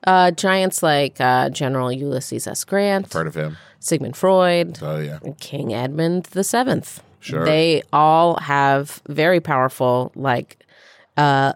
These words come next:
Speaker 1: lore in the cigar.
Speaker 2: Well, Winston Churchill, right?
Speaker 1: Absolutely. That's,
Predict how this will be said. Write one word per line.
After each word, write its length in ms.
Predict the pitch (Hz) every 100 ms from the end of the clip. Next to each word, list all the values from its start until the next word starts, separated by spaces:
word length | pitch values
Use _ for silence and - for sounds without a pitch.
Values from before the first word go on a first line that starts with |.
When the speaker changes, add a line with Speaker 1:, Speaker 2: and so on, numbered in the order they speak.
| -
Speaker 1:
lore 560 | 165 170 151 151 170 - _ -
in 340 | 151 143 135 -
the 140 | 143
cigar. 540 | 139 143 139 139 131 127
Speaker 2:
Well, 80 | 95
Winston 320 | 98 - 82
Churchill, 420 | 120 196 120 87
right? 300 | 85 117 156
Speaker 1:
Absolutely. 640 | 143 139 156 220 - 147 - -
That's, 280 | 131 -